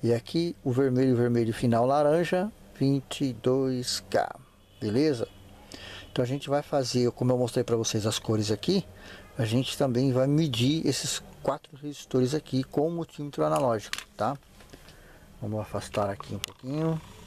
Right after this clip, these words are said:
Aí. Então tá aqui o nosso multímetro. Vamos colocar o multímetro na escala de X, X um K.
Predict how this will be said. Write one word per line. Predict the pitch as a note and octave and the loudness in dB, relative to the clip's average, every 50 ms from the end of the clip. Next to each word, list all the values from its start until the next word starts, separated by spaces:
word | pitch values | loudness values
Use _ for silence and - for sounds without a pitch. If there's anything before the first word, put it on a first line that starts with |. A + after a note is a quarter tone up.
| - - - | -16 -12 -8
Aí. | - G2 G2 G#2 A#2 B2+ C3+ C#3+ D#3 E3 D#3 - - - - - - - - - - - - - - | -6 -4 -4 -2 -2 -2 0 0 0 -2 -2 -4 -10 -16 -16 -16 -16 -18 -20 -20 -20 -20 -20 -18 -10
Então | - - A#2 G#2+ | -6 -2 -2 -2
tá | - - | 0 -2
aqui | A2 G#2+ - - A#2+ | -4 -2 -2 -2 -2
o | A#2 | 0
nosso | A2+ A2 A2 G#2+ - - | 2 0 0 -2 -2 -2
multímetro. | B2 B2+ B2 - - D#3+ D#3+ D#3+ - - - - - - - - - - - - - - - - - - - - | -2 -2 0 0 0 2 2 2 0 -4 -10 -12 -16 -16 -20 -20 -20 -20 -20 -20 -20 -20 -20 -20 -20 -20 -12 -4
Vamos | - A#2 A#2 A#2+ A#2+ | -2 0 0 0 0
colocar | - - A#2 A#2 A2+ - A#2 A2+ A#2 | 0 -2 -2 -2 -2 -2 -2 -2 -2
o | A2+ | 0
multímetro | A2+ A2 G#2+ - - A#2+ A#2 A2 - | 0 -2 -2 0 0 0 0 2 0
na | G#2+ A2 A2 | 0 0 0
escala | - - - A2 A2+ A2+ | 0 0 0 0 2 2
de | G2+ - - - - - - - - _ _ - - _ _ _ _ - - - - | 0 0 -2 -4 -8 -8 -8 -8 -10 _ _ -20 -20 _ _ _ _ -20 -20 -16 -12
X, | - - - B2 B2+ B2 A2+ | -10 -4 0 2 2 2 2
X | G#2+ A2+ A#2 A#2+ - - - - - B2 A2+ G#2+ G#2+ | 0 -2 -4 -4 -4 -4 -4 -2 0 0 0 2 2
um | A2+ A#2 | 0 0
K. | A2+ - - C#3 - E3+ | 0 0 -2 -4 -4 -6